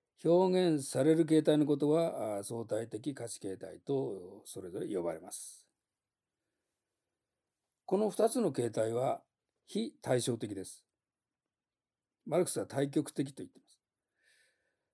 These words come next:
この非対称的な関係を出発点として、貨幣を理論的に導き出すのが価値形態論の議論です。そこでは、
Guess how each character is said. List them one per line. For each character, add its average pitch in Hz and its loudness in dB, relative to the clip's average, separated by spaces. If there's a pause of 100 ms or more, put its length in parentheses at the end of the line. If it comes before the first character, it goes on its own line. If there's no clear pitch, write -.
(440)
こ 165 4
の 175 4
非 202 -2
対 196 4
称 208 4
的 190 2
な 190 0
関 180 -2
係 185 6
を 170 6
出 - -6
発 - 4
点 135 0
と 123 -4
し - -8
て、 139 2
貨 180 2
幣 143 4
を 135 4
理 117 -2
論 147 4
的 143 2
に 139 4
導 131 0 (160)
き 127 -6
出 127 0
す 120 -6
の 101 -6
が 135 -2 (340)
価 - -10
値 - -10
形 113 -4
態 107 0
論 92 -4
の 131 -4
議 90 -6
論 82 -10
で - -16
す。 - -16 (1160)
そ - -4
こ 175 4
で 185 6
は、 113 4